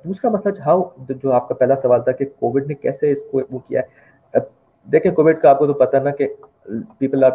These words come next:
reluctant to go out। हमारे पाकिस्तान तो खैर नहीं, लेकिन दुनिया भर में लोग जो है बाहर जाने से परहेज कर रहे हैं,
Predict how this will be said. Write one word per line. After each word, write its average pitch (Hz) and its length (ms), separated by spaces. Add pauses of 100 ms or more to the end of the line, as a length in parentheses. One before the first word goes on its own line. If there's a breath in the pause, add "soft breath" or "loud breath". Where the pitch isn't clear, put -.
(440)
reluctant 117 360
to 110 60
go 95 100
out। - 160 (260)
हमारे 117 180
पाकिस्तान 131 320
तो 139 100
खैर 135 160
नहीं, 143 160
लेकिन 123 260
दुनिया 120 240
भर 120 160
में 120 140
लोग 110 240
जो 117 100
है 117 100
बाहर 107 220
जाने 104 220
से - 140
परहेज - 280
कर - 120
रहे - 120
हैं, - 580